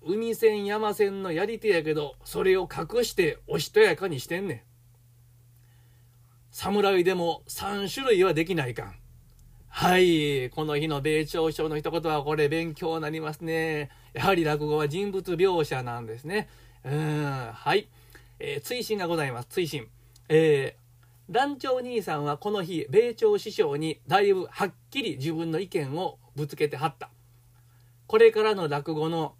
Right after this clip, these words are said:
あり方とか、横で聞いててハラハラするほど噛みついてはった。しかしながら米朝師匠の、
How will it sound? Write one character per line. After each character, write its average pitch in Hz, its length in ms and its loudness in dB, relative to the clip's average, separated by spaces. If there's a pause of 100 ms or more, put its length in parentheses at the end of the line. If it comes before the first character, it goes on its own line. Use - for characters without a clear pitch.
あ 156 120 -2
り 165 100 0
方 156 300 -6
と 131 100 -6
か、 180 260 0 (880)
横 220 280 8
で 220 120 8
聞 220 140 -6
い 220 60 -6
て 202 140 4
て 143 140 0
ハ 247 180 2
ラ 285 120 6
ハ 196 100 -2
ラ 151 120 0
す 180 120 -6
る 165 80 -2
ほ 151 140 -2
ど 151 80 -4
噛 156 180 -8
み 151 140 0
つ 156 140 -8
い 143 80 -8
て 139 60 -6
は 127 100 -6
っ 131 100 -12
た。 - 160 -20 (880)
し - 100 -20
か 156 100 -8
し 165 100 -4
な 175 140 0
が 170 80 -2
ら 156 120 0
米 185 200 2
朝 180 240 -2
師 - 80 -12
匠 156 180 0
の、 160 360 0